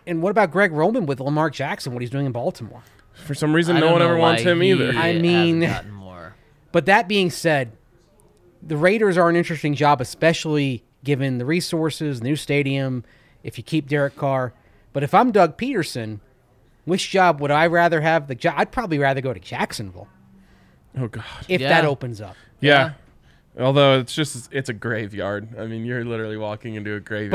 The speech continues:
Speaker 1: But
Speaker 2: and
Speaker 1: you're not
Speaker 2: saying, uh,
Speaker 1: staring at Justin Herbert and Patrick Mahomes in your division.
Speaker 3: And you got
Speaker 1: The
Speaker 3: Trevor.
Speaker 2: And you have Trevor Lawrence.
Speaker 1: Yeah,
Speaker 3: Yeah.
Speaker 1: the A F C
Speaker 2: Who
Speaker 1: South is there for the Jaguars to grab if they get the right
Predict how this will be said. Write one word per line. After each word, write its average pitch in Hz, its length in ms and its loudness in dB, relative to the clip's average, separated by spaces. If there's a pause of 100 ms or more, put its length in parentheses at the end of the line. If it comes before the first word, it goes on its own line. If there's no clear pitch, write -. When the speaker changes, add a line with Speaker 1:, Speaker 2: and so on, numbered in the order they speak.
Speaker 1:
But - 60 -4
Speaker 2:
and 107 80 -4
Speaker 1:
you're 185 100 -2
not 190 220 4
Speaker 2:
saying, - 100 -4
uh, 190 40 -2
Speaker 1:
staring 180 300 4
at 160 80 0
Justin 160 440 -4
Herbert 147 340 -2
and 135 120 -6
Patrick 147 340 -4
Mahomes 131 360 -6
in 120 140 -8
your 117 80 -10
division. 107 500 -12
Speaker 3:
And 185 140 -4
you 165 80 -2
got 139 140 2
Speaker 1:
The 156 80 0
Speaker 3:
Trevor. 113 240 -2
Speaker 2:
And 156 160 2
you 139 60 6
have 123 100 0
Trevor 110 180 -2
Lawrence. 104 220 -4
Speaker 1:
Yeah, 143 100 -2
Speaker 3:
Yeah. 131 80 -6
Speaker 1:
the 175 120 -2
A 226 180 6
F 190 100 2
C - 200 -8
Speaker 2:
Who 131 160 2
Speaker 1:
South 170 420 4
is 120 240 -8
there 156 260 2
for 151 220 -6
the 135 100 -6
Jaguars 139 760 0
to 127 120 -10
grab 131 420 -2
if 117 140 -12
they 123 100 -10
get 113 200 -8
the 113 80 -10
right 110 200 -12